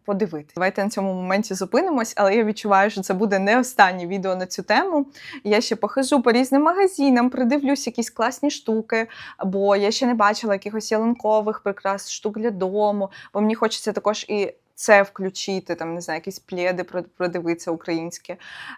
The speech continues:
Тому, е, чекайте наступну частину, вона точно буде <laughs> до Нового року. Е, і напишіть, що ви з цього вже, можливо, купували, або вам дарували, або ви дарували,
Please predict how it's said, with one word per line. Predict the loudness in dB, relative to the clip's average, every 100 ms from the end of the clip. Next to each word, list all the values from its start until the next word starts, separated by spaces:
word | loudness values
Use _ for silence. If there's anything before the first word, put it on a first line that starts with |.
| -4
Тому, | 0 2 4 4 2 0
е, | 2
чекайте | 2 -2 2 2 4 2
наступну | 2 0 -2 0 -2
частину, | -2 -10 -4 -2 0 -2 -2
вона | 0 2
точно | 2 0 -2 -2 -2
буде | 0 0 2 2 0
<laughs> | -2
до | -2 2 4
Нового | 4 4 2
року. | 2 2 0 -2 -2 -4 -16 -16 -6
Е, | 0 0
і | 2
напишіть, | 0 0 -2 -2 -2 -2 -2
що | -4 -2 0 2
ви | 2 0
з | -4
цього | 0 2 2
вже, | -2 -4
можливо, | -2 -4 -4 -4
купували, | -6 -4 2 4 4 0 -2
або | -6
вам | -6 -8
дарували, | -8 -8 -4 -2 -2 -4
або | -8 -6
ви | -2
дарували, | 0 2 0 -2 -4 -4 -4